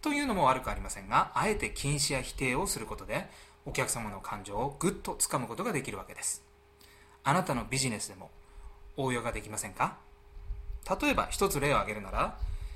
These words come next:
エスイーオー対策のノウハウを売る場合なら、「弊社のエスイーオーノウハウは絶対に自信があります。」と言って、成功例を挙げるのもいいですが、一方で、「このエスイーオーノウハウを買われたお客様は、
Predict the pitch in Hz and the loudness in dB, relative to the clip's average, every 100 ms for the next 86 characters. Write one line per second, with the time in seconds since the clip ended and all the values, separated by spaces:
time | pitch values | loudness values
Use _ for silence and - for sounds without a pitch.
0 | - - - 165 170 - 233 240 226 226 | -8 -6 -2 4 4 6 4 4 2 2
1 | 214 - 127 135 139 117 107 104 104 104 | 2 0 2 2 4 4 2 0 -2 4
2 | 113 117 110 - - - - - - - | 4 4 0 -2 -4 -8 -10 -12 -12 -10
3 | - - - 180 160 117 120 208 - - | -10 -10 2 4 6 4 2 2 -2 -6
4 | - - 120 131 123 123 120 117 104 98 | -8 0 2 2 2 2 0 -2 -2 0
5 | 120 120 127 - 220 233 214 185 202 190 | 0 0 -2 -2 -2 0 0 0 2 4
6 | 180 160 143 143 - - - - 277 262 | 4 4 2 2 0 -4 -10 -2 2 2
7 | - 254 269 - - - - 143 156 165 | 2 2 2 -4 -10 -4 0 4 4 4
8 | 165 151 120 143 185 131 143 160 208 233 | 2 4 4 6 6 6 0 0 0 -2
9 | - - 120 110 - 104 131 226 - - | -4 -4 -6 -4 -2 4 4 4 -4 -16
10 | - 208 214 - 254 - - - - - | -6 -4 0 4 4 4 -4 -10 -8 -10
11 | - - - - - - - - - - | -10 -14 -16 -16 -16 -16 -18 -18 -12 0
12 | 156 185 156 143 170 156 156 151 135 107 | 4 6 6 6 4 4 4 4 4 2
13 | 107 135 - 117 139 139 120 127 120 123 | 2 0 2 4 4 4 2 0 -2 -4
14 | 101 95 117 160 | -4 2 4 4